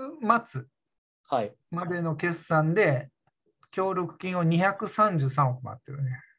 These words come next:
Speaker 2: すごいですよね。
Speaker 1: すごい。
Speaker 2: うん。
Speaker 1: うん。
Speaker 2: ねえ。まあ、その、そうやることによって、まあ、自社の社員、あとはアルバイトさんを守ってるっていうことは事実としてあるので、
Speaker 1: うんうんうん。
Speaker 2: うん、ぜ-、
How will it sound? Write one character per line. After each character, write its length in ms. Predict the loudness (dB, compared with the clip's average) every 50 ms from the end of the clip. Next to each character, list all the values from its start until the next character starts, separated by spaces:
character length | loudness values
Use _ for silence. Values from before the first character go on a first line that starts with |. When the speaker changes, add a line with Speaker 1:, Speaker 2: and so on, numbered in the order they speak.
| _ _ _ _ _ _
Speaker 2:
す 160 | -16 -12 -6
ご 140 | -4 -2 -2
い 20 |
で 60 | -2
す 140 | -4 -6 -8
よ 60 | -10
ね。 380 | -10 -10 -12 -12 -12 -14 -16 -20 -20 _ _ _ _ _ _ _ _ _ _ _
Speaker 1:
す 160 | -4 0 0
ご 240 | 2 4 2 2 0
い。 60 | -4 -12 _ _ _ _ _ _ _ _ _ _ _ _ _ -10
Speaker 2:
う 60 | -2
ん。 60 | 2
Speaker 1:
う 20 | 4
ん。 480 | 4 6 4 4 2 0 -4 -8 -10 -12 -16 _ _ _ _ -12
Speaker 2:
ね 460 | -10 -10 -10 -10 -10 -12 -12 -14 -16
え。 60 | _ _ -6
ま 80 | -4 -4
あ、 40 | 0
そ 140 | 2 4 4
の、 200 | 4 4 2 -2 -4
そ 460 | 0 4 6 6 6 6 6 6 6
う 40 | 8
や 80 | 8 8
る 80 | 6
こ 120 | 6 4 2
と 100 | 2 2
に 80 | 0 0
よ 180 | 0 -2 -4
っ 140 | _ _ _
て、 220 | 2 2 2 2
ま 140 | -2 -4 -6
あ、 20 | -6
自 100 | -8 -8
社 220 | -10 -10 -10 -10
の 120 | -12 -12 -12
社 300 | -12 -10 -6 -4 -4 -4
員、 380 | -4 -4 -6 -8 -10 -12 -16 _ _ _
あ 140 | -6 -4 -2
と 140 | 0 0
は 120 | 0 2 2
ア 40 | 2
ル 100 | 2 4
バ 160 | 4 4 4
イ 60 | 4
ト 100 | 2 -2
さ 140 | -4 -6 -8
ん 80 | -10
を 60 | -8 -6
守 260 | -4 -2 -2 -2 -4 -4
っ 40 |
て 80 | -4 -2
る 80 | -2 -2
っ 60 | -2
て 200 | -4 _ -10 -8
い 40 | -8
う 40 |
こ 100 | -8 -6
と 100 | -4 -4
は 40 | -4
事 220 | -4 -2 -2 -4 -4
実 80 | -4
と 140 | -8 -12 -12
し 120 | -12 -12
て 60 | -14 -12
あ 140 | -6 -2 -2
る 160 | -2 -2 -4
の 100 | -8 -14 _
で、 380 | -8 -4 -4 -2 -2 -4 -8 -12 _ _ _ _ _ _ _ _ _ 2
Speaker 1:
う 20 |
ん 40 | 2
う 20 |
ん 40 | 4
う 640 | 4 2 2 0 0 0 -2 -2 -4 -6 -6 -6 -8
ん。 120 | -8 -8
Speaker 2:
う 20 | -10
ん、 40 | -10
ぜ-、 300 | -6 -4 -4 -4 -6